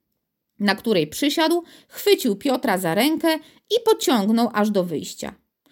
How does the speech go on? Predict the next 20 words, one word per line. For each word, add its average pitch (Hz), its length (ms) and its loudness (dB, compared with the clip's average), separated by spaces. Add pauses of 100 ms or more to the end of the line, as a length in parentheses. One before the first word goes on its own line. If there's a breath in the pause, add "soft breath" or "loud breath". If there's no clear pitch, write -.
(240 soft breath)
Tu 466 80 4 (140)
znów 269 280 2
stała 214 320 0
gromadka 208 520 -2
ludzi, 185 340 -2
którzy 240 300 -2
czytali 294 440 0
przybite 226 500 -2
do 202 120 2
drewnianej 214 520 2
tablicy 196 460 -4
ogłoszenie. 170 680 -6 (420 loud breath)
Za 214 140 2
chłopcami 233 760 0
biegła 240 400 0
Karolcia, 294 600 0
ciągnąc 277 560 0
za 214 100 2
sobą 214 340 0
Janię. 156 440 0